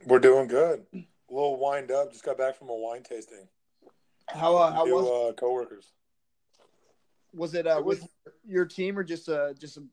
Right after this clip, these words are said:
Speaker 2: bunch of people who work with? at a
Speaker 1: So, it's kinda weird how it works. So, like, I'm probably, I think I'm the youngest. Um, we have, like, a team of, like, ten in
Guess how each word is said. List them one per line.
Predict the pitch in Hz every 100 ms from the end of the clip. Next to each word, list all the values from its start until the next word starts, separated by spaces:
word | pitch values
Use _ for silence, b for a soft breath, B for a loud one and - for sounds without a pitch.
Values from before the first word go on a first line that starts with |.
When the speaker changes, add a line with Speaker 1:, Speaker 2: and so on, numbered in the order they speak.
| _
Speaker 2:
bunch | 151 139 147
of | 147
people | 139 143
who | 143
work | 139 139 143
with? | 135 _ _ _ _ _ _ _
at | 156
a | 147
Speaker 1:
So, | 165 160 131 - _ _ _ _ _ _ _
it's | 131
kinda | - 196
weird | 185 180
how | 160
it | 117
works. | 123 131 -
So, | 123
like, | 117 110 - _ _ _ _ _ _ _ _ _ _ 123
I'm | 139 165 143
probably, | _ 123 127 131 _ 127 135 139 139 135 131 131 131 131 _
I | -
think | 175
I'm | 175
the | 127
youngest. | 104 117 131 - _ _ _ _ _ _
Um, | 120 113 104 98 98 _
we | 120
have, | 165
like, | 160
a | 135
team | - 143
of, | 139
like, | 117 -
ten | - 110 120
in | 113 92